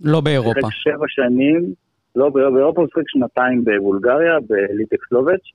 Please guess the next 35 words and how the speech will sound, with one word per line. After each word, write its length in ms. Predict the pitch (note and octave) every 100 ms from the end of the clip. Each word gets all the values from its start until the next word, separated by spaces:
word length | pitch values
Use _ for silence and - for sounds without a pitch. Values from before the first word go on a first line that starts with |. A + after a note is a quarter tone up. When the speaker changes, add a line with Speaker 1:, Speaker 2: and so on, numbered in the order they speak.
| _ _ _ _ _ _ -
Speaker 2:
אה, 300 | G#2+ G#2+ G2
היה 160 | A2 B2
לא 220 | B2+ B2
רע 100 | A#2+ A2+
בכלל 320 | - G#2+ A#2
שם, 220 | - E3 D#3+
אפילו 180 | - A#2
די 220 | G#2 G#2 -
טוב, 300 | C3 E3 E3+ _ _ _ -
אבל 120 | A2
רוב 200 | A#2+ C#3+
ה-, 100 | D#3
רוב 200 | C3 D3
הקריירה 260 | D3+ B2 B2
היה 120 | C#3+
שבע 320 | - - C#3+ D#3+
שנים 400 | B2+ B2 C3 A#2+
ב-, 80 | A2+ G#2+ G#2 G2
ב-, 240 | F#2+ F#2+ F#2 G#2
גם 140 | B2
בסעודיה 500 | C3 B2 A#2+ C3+ C3 A#2
וגם 300 | G#2+ A2+ A2
באיחוד 340 | G#2 - A2+
האמירויות, 580 | A2 A2 G#2 A#2+ D#3+ E3
ושנה 300 | G#2+ - G2+
אחת 180 | A2 G#2+
בקטר, 540 | G2 - F#2+ A#2+ D#3 E3 - _ _ _
כך 80 | - -
שמבחינת 440 | A2+ - A#2+ C#3 -
התאקלמות, 720 | C#3 A#2+ - A2+ C3 G3 F#3+ _ _ _ -
זה 80 | G#2
לא 100 | C#3+
איזה 120 | B2+ -
שחקן 260 | - B2 A2
צעיר, 180 | A#2+